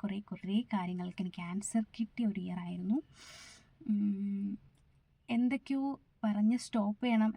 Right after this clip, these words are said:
എന്ന് വിചാരിച്ചിരുന്ന കാര്യങ്ങൾ ഒന്നും തന്നെ പറയാണ്ട്, ആ, ഒരു നിമിത്തം പോലെ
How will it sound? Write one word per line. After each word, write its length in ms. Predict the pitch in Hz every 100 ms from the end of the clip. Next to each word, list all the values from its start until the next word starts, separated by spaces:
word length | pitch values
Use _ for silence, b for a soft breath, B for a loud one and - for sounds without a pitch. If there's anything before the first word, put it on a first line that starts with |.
| 208
എന്ന് 120 | 202
വിചാരിച്ചിരുന്ന 500 | 196 190 185 208 202 208
കാര്യങ്ങൾ 380 | 202 185 185 180 185 190
ഒന്നും 280 | 208 285 349
തന്നെ 180 | 311 247 208
പറയാണ്ട്, 440 | 190 185 180 180 208 B B B B B - 180
ആ, 20 | 165 170 170 165 - - - _ _ _ _ 247
ഒരു 100 | 214 214
നിമിത്തം 340 | 208 208 240 226
പോലെ 240 | 214 208